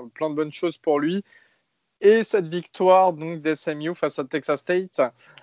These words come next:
Euh, Arkansas State, Memphis, qu'est-ce que vous en avez pensé, les amis ? Euh, Memphis, toujours un, une équipe qui mérite d'être top vingt-cinq, euh, dans,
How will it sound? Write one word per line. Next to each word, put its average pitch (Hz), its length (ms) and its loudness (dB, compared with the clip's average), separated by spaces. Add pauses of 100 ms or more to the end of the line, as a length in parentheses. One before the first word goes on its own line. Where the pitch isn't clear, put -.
Euh, 147 460 6
Arkansas 208 520 -4
State, 214 400 -4
Memphis, 175 600 -6
qu'est-ce 233 220 0
que 247 100 -2
vous 214 200 -2
en 165 100 0
avez 185 400 6
pensé, 156 520 0
les 110 200 -6
amis ? 101 160 -12 (640)
Euh, 117 220 -6
Memphis, 185 840 -2 (200)
toujours 165 480 6
un, 131 300 6
une 135 120 -8
équipe 151 320 -8
qui - 140 -12
mérite 143 260 0
d'être 127 180 -2
top 147 160 4
vingt-cinq, 151 600 -2
euh, 117 300 -2
dans, 110 320 -10